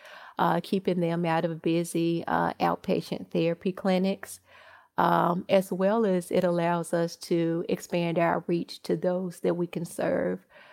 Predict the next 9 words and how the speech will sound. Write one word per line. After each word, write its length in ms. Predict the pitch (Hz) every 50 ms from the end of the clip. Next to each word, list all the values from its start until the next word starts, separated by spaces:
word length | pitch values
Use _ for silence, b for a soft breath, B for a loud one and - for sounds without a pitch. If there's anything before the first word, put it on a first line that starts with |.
| B B B B B
Um, 540 | - 170 175 165 170 - - 170 180 175 170 _ _ _ -
they 180 | 175 180 180 180
may 180 | 180 180 175 170
be 220 | 175 180 180 175
out 140 | 170 170 175
of 100 | 165 180
our 180 | 180 180 190
driving 480 | 180 175 175 170 165 175 175 190 180 175
radius, 720 | 175 175 170 175 175 185 180 170 175 190 - - -